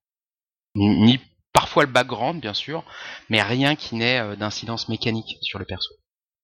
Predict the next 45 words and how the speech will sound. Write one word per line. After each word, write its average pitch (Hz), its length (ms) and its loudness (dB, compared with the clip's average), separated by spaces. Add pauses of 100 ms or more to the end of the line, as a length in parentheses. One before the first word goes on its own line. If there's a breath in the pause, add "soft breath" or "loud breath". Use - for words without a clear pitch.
(960 loud breath)
Après, 175 260 6
l'autre 175 160 -2
truc - 220 -10
qui - 160 -4
est - 20 0
un 123 100 -2
peu 156 200 -6
déconseillé 139 420 -2
quand 131 140 0
même, 123 120 0
hein, 107 120 -4
quoi, 101 100 -4
que - 160 -10
moi 120 200 0
je 123 60 -2
déconseille, 127 520 0
euh, 101 180 -2 (1160)
en, 117 200 -2
en 113 120 -2
table 113 200 0
virtuelle, 147 480 2
et, 92 400 -6 (340 loud breath)
et 98 100 2
Wenlock 117 500 4
et 98 140 -2
Callisto, 107 720 -2
euh, 90 100 -2
voire 101 240 4
Eric, 107 260 0
euh, 92 80 0
j'imagine 92 400 -2
pas 107 100 -4
qu'ils - 100 -14
diront 95 160 -2
le 92 40 -4
contraire, 143 360 0
ou 95 60 -4
sinon - 180 -4
on 90 40 -8
sera - 140 -8
obligé 92 160 -8
de 92 60 -10
leur 87 160 -8
donner, 95 240 -6
euh, 87 60 -12